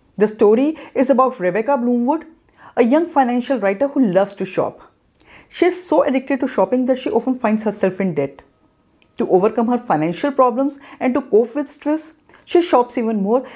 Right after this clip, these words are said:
and so keeps on getting into more debt. The book is so entertaining and so funny. Rebecca Bloomwood is one hell of a character. If you are looking for a light-hearted and absolutely funny read,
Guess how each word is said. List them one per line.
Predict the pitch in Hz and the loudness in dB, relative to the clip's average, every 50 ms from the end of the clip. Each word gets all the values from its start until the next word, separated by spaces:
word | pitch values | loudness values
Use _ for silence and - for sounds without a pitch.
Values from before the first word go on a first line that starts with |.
| - - | -4 0
and | 302 311 311 | 0 0 2
so | 349 320 | 0 -2
keeps | 330 - 277 269 - 294 | -2 -2 -4 0 0 0
on | 269 240 | 2 2
getting | 208 202 220 247 233 - | 0 0 0 0 0 0
into | 226 220 220 269 | -2 0 2 2
more | 233 202 185 190 190 | 2 4 4 2 2
debt. | 165 147 143 135 139 - - - _ _ _ _ _ _ _ _ _ _ _ | 2 0 -2 -2 -2 -6 -16 -20 _ _ _ _ _ _ _ _ _ _ _
The | 190 214 | -4 0
book | 202 233 247 233 - | 0 0 -2 0 0
is | 269 262 - | -2 -2 -2
so | - - - - - - 254 269 269 - | -6 -16 -16 -10 0 2 4 4 4 2
entertaining | 226 220 220 226 214 226 226 226 233 285 294 - - - - | 0 -2 -2 -2 0 2 2 4 2 0 0 -2 -12 -6 0
and | 285 302 320 311 | 2 2 2 2
so | - - - - 247 226 | -2 -10 0 2 2 2
funny. | 220 226 - 165 147 135 143 143 - _ _ - - - - | 2 0 -4 -4 -4 -4 -8 -10 -12 _ _ -20 -20 -12 2
Rebecca | 196 220 214 254 269 269 285 269 | 2 4 4 4 2 2 0 0
Bloomwood | 233 233 247 240 240 240 269 254 | 2 0 0 0 0 -2 -2 0
is | 233 269 269 269 | -2 -2 -4 -4
one | 196 165 196 233 247 | -4 -2 -2 -2 0
hell | 233 214 185 | 0 0 0
of | 180 180 - | 0 0 -4
a | 196 | -4
character. | - 180 147 143 139 - - 127 131 - - _ _ _ _ _ _ _ _ _ _ _ _ _ _ _ _ _ _ | -4 -2 -2 -4 -6 -6 -8 -8 -8 -8 -14 _ _ _ _ _ _ _ _ _ _ _ _ _ _ _ _ _ _
If | - - 233 | -4 2 2
you | 220 | 2
are | 208 | 2
looking | 190 196 190 247 233 | 2 -2 -2 -2 -4
for | 220 - 214 196 | -2 -2 -2 -2
a | 190 | -2
light-hearted | 165 156 165 202 240 233 - - 220 220 220 226 254 262 254 - - - - - 240 - | 0 0 0 0 -2 -4 -2 -2 0 0 0 0 -2 -2 -2 -10 -18 -18 -14 -14 -2 0
and | 277 294 277 | 0 2 2
absolutely | 247 240 - - 240 247 240 240 233 226 | -2 -2 0 2 2 2 2 0 -2 -4
funny | - - - 196 226 277 294 | -2 0 0 2 2 2 2
read, | 285 302 320 320 - | 2 0 -2 -4 -10